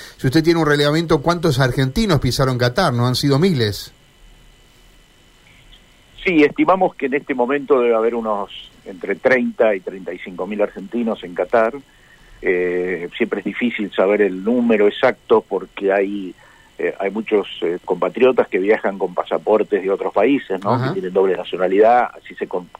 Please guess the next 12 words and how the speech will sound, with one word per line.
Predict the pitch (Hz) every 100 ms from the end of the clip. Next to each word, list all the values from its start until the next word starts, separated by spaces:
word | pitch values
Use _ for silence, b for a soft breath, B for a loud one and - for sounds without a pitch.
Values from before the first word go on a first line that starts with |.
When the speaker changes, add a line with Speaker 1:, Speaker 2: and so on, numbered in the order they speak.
| -
Speaker 2:
se | -
complica, | 95 92 - - - 165
¿no? | 92 95
La, | 85 67 - -
la, | - - -
la | -
estadística. | - 95 117 - 123 131 151 - B B B B -
Pero | -
bueno, | 139 113
eh, | _ _ _ _ _ -
eh, | 95 104 107 101 -
eh, | - 90 90